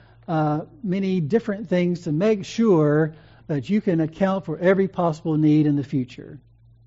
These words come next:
And the Bible says that's a fool's errand to try and do that, because you can't ever possibly anticipate every need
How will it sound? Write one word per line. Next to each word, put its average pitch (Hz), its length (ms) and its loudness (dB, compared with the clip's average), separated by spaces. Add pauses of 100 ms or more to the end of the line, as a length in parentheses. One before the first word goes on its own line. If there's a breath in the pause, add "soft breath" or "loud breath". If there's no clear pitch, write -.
(1300 soft breath)
And 156 420 2
the 143 60 -4
Bible 196 400 -4
says 147 640 -4
that's 156 380 -6
a 156 80 -8
fool's 196 680 -2
errand 151 540 -6 (600 soft breath)
to 156 100 -12
try 160 340 -4
and 156 160 0
do 214 200 -4
that, 156 280 -4
because 156 500 -4
you 180 140 -4
can't 202 400 -4
ever 160 640 -2 (460 soft breath)
possibly 165 680 -4
anticipate 160 840 -4
every 185 580 0
need 143 600 0